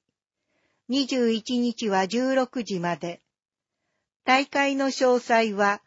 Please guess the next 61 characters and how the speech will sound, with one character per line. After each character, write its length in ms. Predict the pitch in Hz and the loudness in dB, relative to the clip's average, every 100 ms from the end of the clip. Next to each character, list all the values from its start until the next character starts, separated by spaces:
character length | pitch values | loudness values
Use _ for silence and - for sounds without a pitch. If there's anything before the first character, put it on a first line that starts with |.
| _ - | _ 4
ホ 200 | 262 269 | 6 6
ー 40 | |
ム 160 | 277 269 | 4 -2
ペ 260 | 262 240 | 2 2
ー 100 | 180 | 2
ジ、 320 | - 185 196 _ _ _ 190 | -2 -8 -10 _ _ _ 0
ジ 120 | 240 | 2
ェ 60 | |
イ 200 | 262 262 247 | 2 0 0
ダ 160 | 262 | 0
ブ 100 | 262 | 0
リ 120 | 254 | -4
ュ 80 | 254 | -2
ー 40 | 262 | 0
エ 20 | |
ー 340 | 240 208 175 170 165 | 0 0 0 -2 -4
へ。 80 | - _ _ _ _ _ _ _ - | -10 _ _ _ _ _ _ _ -2
ラ 160 | 233 247 | 4 4
イ 80 | 262 | 4
ブ 140 | 277 | -2
配 260 | 247 269 233 | 0 0 0
信 300 | 220 196 190 | -2 -4 0
の 180 | 190 190 | 0 -2
視 180 | - | -6
聴 360 | - 208 202 180 | 0 2 2 2
は、 260 | 185 185 _ _ _ _ 202 | 2 2 _ _ _ _ -4
ジ 140 | 233 | 2
ェ 60 | 262 | 2
イ 140 | 277 | 2
ダ 160 | 262 262 | 0 0
ブ 120 | 262 | 0
リ 100 | 262 | -2
ュ 100 | 262 | 0
ー 40 | 254 | 2
エ 200 | 208 190 | 2 0
ー 60 | - | 0
公 300 | 254 247 240 | 4 4 4
式 520 | - - 226 214 214 | -4 -6 -4 -2 -2
YouTube 640 | 262 247 277 269 240 254 | -2 -2 -4 -4 -4 -4
チ 140 | - | 0
ャ 80 | 240 | 0
ン 100 | 190 | 0
ネ 160 | 180 175 | -4 -4
ル 240 | 165 160 | -4 -4
へ。 200 | 160 156 _ _ _ _ _ _ _ _ _ _ - | -4 -8 _ _ _ _ _ _ _ _ _ _ -4
YouTube 680 | 240 277 262 277 240 190 196 | 0 0 0 0 2 2 -2
の 180 | 196 196 | -2 -2
キ 140 | 254 | -2
ュ 140 | 262 | 0
ー 200 | 277 277 | 0 2
ア 20 | 269 | 0
ー 40 | |
ル 120 | 262 | -2
コ 220 | - 254 | -2 0
ー 40 | 185 | 0
ド 120 | 185 | -2
が 260 | 175 180 175 | -2 0 0
あ 60 | |
り 160 | 175 180 | -2 -4
ま 160 | 180 180 | -6 -8
す。 240 | - | -14